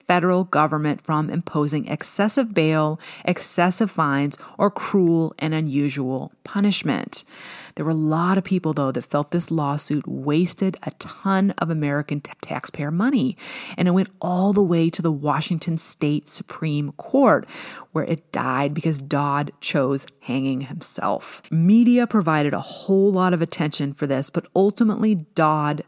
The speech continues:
the molester, seemed satisfied with his fate, and it seemed like he died pretty docilely.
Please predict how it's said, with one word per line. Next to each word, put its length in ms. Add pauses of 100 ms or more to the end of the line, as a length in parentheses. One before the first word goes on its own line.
(200)
the 80
molester, 720
seemed 260
satisfied 760
with 160
his 200
fate, 420 (460)
and 100
it 100
seemed 340
like 140
he 100
died 420
pretty 240
docilely. 880